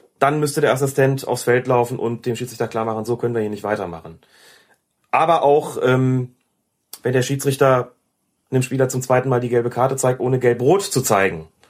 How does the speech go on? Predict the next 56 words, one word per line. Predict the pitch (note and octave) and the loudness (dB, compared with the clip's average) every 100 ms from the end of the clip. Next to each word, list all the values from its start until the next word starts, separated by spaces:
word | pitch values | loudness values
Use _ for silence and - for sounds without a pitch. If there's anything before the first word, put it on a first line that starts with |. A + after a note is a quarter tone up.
| _ - | _ -8
und | G#2+ | -4
das | A2 | -2
nicht | G#2+ G2 | -4 -4
merkt, | G2 F#2+ | -4 0
dann | G#2+ | 0
soll | A#2 | 2
der | B2 | 2
Assistent | G#2 B2 B2+ C3 | 2 0 0 2
auch | D#3 | 2
auf | D3 | 2
den | C3 A#2 | 0 0
Platz | A2+ - | 0 0
laufen | A#2+ | 0
und | |
sagen, | A#2 A#2+ | 2 0
„Schiri“, | A#2+ C3+ B2 A#2+ - _ _ _ - | 2 2 2 -2 -20 _ _ _ -8
oder | F2+ D#2+ - | -8 -8 -10
<laughs> | |
den | - | -6
Vornamen | B2 - C3+ C3 A#2+ | -4 0 2 4 2
im | C3 | 2
Zweifelsfalle, | B2 A#2+ B2 B2+ B2 A2+ - _ _ _ - | 0 0 0 0 2 0 -4 _ _ _ -2
„der | A#2+ | 0
hat | C3+ | 2
doch | C3+ | 0
schon | - B2 | 0 0
gelb | A#2+ A2+ | 2 2
gehabt, | B2+ C3+ - | 2 0 0
warum | B2+ | -4
zeigst | A#2 A#2+ - | 0 -2 -2
du | |
jetzt | B2 | -4
nicht | A#2 - | -4 0
gelb-rot?“ | A2+ A2 C3+ G#2+ - - _ _ _ | 0 2 2 2 -4 -18 _ _ _
So, | E2+ D#2+ | -12 -8
das | G#2+ - | -8 -2
müsste | C3+ C#3+ | 0 2
er | G#2+ | 2
auch | D#2+ D3 F3 - | 4 2 2 -10
verhindern, | - D#3+ D#3+ D#3 | 0 2 4 2
das | C#3 | 2
wäre | C3+ F2 | 0 0
auch | C#3 | -2
ein | E3 | -2
Regelverstoß. | D#3+ D#3+ D#3 D3+ D3 D3+ - - - - - _ _ _ _ _ _ _ _ - | -2 -2 -4 -4 -2 -2 -6 -20 -20 -20 -20 _ _ _ _ _ _ _ _ -2
Er | C#3 | 2
soll | D#3 | 2
B | C#3 D3 | 2 2
das | G3+ | 2
Spielfeld | - F3+ F#3 | 0 -4 -2
betreten, | E3+ - E3+ F3 D3 | -4 -2 -2 0 0
wenn | D3+ | 2
der | D3+ | 2
Schiedsrichter | D#3+ D#3 C#3 B2+ | 0 -2 0 0
bedroht | B2 A2 A#2 F3 F3+ | 0 0 2 2 2
wird. | G#3 G#3 - | 0 0 -12